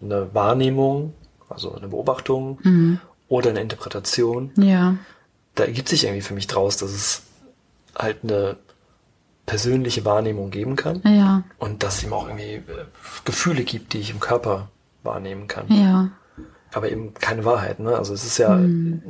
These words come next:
Speaker 1: in meinem Verständnis gibt's in der G F K keinen, also in der Haltung, da g-, gibt's keine Wahrheit.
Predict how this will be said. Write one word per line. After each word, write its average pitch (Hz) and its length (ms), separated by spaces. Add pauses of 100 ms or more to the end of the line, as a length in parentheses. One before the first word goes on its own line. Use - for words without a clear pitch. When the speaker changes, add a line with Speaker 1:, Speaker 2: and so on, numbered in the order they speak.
Speaker 1:
in 117 120
meinem 113 200
Verständnis 135 440
gibt's - 220
in 120 100
der 113 120
G 110 140
F 107 120
K 113 180
keinen, 107 440 (580)
also 95 160
in 98 40
der 95 160
Haltung, 139 540
da - 160
g-, - 120 (440)
gibt's - 200
keine 101 220
Wahrheit. 107 380